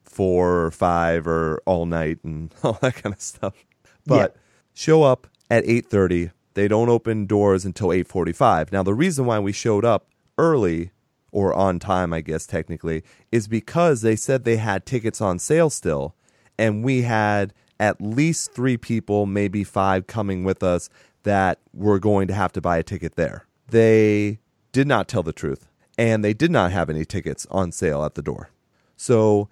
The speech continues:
Speaker 1: they said they sold out at, like, a capacity of, like, three hundred plus people. Now, I don't know this one for a fact, but that's what they originally had stated on their event page.
Speaker 2: Okay.
Speaker 1: Maybe we'll let people in later.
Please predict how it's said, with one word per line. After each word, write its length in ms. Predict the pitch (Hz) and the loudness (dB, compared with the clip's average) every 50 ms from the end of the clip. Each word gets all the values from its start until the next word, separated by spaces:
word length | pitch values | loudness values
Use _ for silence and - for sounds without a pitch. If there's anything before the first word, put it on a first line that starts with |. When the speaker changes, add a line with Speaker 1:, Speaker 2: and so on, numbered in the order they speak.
| _ _ - | _ _ -2
Speaker 1:
they 160 | 104 104 110 | 0 0 0
said 320 | - - - 160 160 156 | 0 0 0 0 0 2
they 140 | 147 147 131 | 2 0 0
sold 420 | 117 - - 143 131 120 113 107 110 | 0 0 0 0 0 2 2 2 4
out 300 | 104 95 87 85 87 _ _ _ _ _ _ - | 4 4 4 2 0 _ _ _ _ _ _ -2
at, 200 | 110 107 101 98 | 0 2 2 2
like, 220 | 104 101 101 - | 4 2 2 2
a 60 | 107 95 | -2 -6
capacity 580 | - 110 - 117 113 107 104 - - - 104 | -8 -8 -4 0 2 2 2 2 0 -2 -2
of, 100 | 101 90 | -2 0
like, 200 | 101 92 90 - | 0 0 -2 -2
three 340 | - - 104 104 110 110 104 | -6 -8 -4 -2 0 0 0
hundred 400 | 95 95 110 101 90 92 87 - | 0 -2 -2 -2 -2 -2 -4 -4
plus 240 | - 98 82 76 - | -4 -4 -4 -4 -4
people. 460 | - - 82 76 - - - - _ _ _ | -8 -8 -8 -8 -10 -12 -18 -18 _ _ _
Now, 180 | - 101 107 107 | -2 0 4 4
I 80 | 117 123 | 6 6
don't 180 | 135 135 120 120 | 6 4 4 4
know 220 | 123 120 120 110 | 6 6 6 4
this 280 | 98 107 113 110 - - | 4 0 -2 -2 0 0
one 220 | 113 110 107 101 | 0 0 0 0
for 180 | - - 104 90 | -2 -2 -2 -2
a 60 | 85 | -2
fact, 480 | - - 104 92 104 117 - _ - _ _ _ _ _ _ _ - | 0 0 0 0 0 0 -4 _ -20 _ _ _ _ _ _ _ -2
but 200 | 110 104 95 - | 0 0 0 2
that's 280 | - 107 104 104 - - | 2 2 2 2 0 -2
what 240 | 104 104 98 - - | -2 -2 -2 0 0
they 320 | 101 95 95 95 95 95 - | 0 2 2 2 2 2 0
originally 800 | 95 95 90 92 98 104 98 92 98 98 92 90 90 87 87 | -2 -4 -2 0 0 0 0 0 0 -2 -2 0 0 -2 -2
had 260 | 87 95 90 85 80 | -2 -2 -2 -4 -4
stated 460 | - - - 95 87 82 87 85 80 76 - | -4 -4 -2 -2 0 0 0 -2 -2 -2 -4
on 220 | 87 87 82 80 | -4 -4 -4 -4
their 180 | 82 82 78 76 | -4 -4 -4 -4
event 260 | 71 80 76 - - | -4 -6 -8 -8 -10
page. 400 | - 78 - - - - - _ _ _ _ _ _ - | -14 -16 -16 -16 -20 -20 -20 _ _ _ _ _ _ -6
Speaker 2:
Okay. 480 | 156 143 - - 127 123 123 139 160 175 - _ _ _ _ _ - | -4 -2 0 2 2 2 2 0 -2 -4 -6 _ _ _ _ _ -10
Speaker 1:
Maybe 560 | 101 107 110 120 131 139 131 123 120 113 110 | -6 -2 2 2 4 4 4 4 2 2 2
we'll 180 | 98 98 101 95 | 2 2 2 2
let 180 | 92 90 - - | 2 0 0 -2
people 320 | - 95 - - 85 82 | -6 -8 -6 -4 -4 -4
in 140 | 78 78 80 | -4 -4 -4
later. 340 | 78 73 64 52 - - | -6 -6 -6 -8 -12 -14